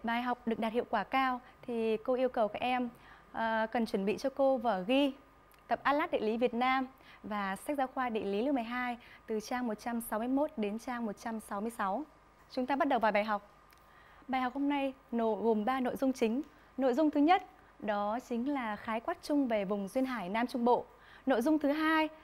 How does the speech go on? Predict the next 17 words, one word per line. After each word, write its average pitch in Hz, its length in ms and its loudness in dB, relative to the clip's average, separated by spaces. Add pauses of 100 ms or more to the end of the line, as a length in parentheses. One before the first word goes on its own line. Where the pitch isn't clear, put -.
(160)
chúng 233 180 -6
ta 262 80 -2
tìm 226 220 0
hiểu 208 200 2
về 190 200 -2
thế 220 180 -4
mạnh 277 200 2
đặc 220 140 -4
biệt 214 140 -2
của 185 120 -4
vùng, 190 280 0 (400)
vấn 208 200 -2
đề 247 160 -2
phát - 240 -6
triển 208 240 -2
tổng 185 200 -2
hợp 196 180 -4